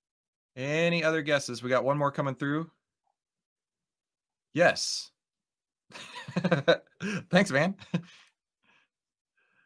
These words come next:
Brian says, uh, "They were all breathing." Okay.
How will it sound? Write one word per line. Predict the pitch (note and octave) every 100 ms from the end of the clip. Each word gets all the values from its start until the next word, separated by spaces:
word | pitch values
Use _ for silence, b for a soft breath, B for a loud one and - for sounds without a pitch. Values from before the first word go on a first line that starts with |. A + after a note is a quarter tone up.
| _ _ _
Brian | - D#3+ E3
says, | - C3+ B2+ - _ _ _ _ _ _
uh, | C3+ C#3 C3+ C3 B2+ A2+
"They | - F3+
were | G3+
all | F3+
breathing." | C#3+ D3+ E3+ B3+ C#4+ _ D3
Okay. | D3+ D3 F3+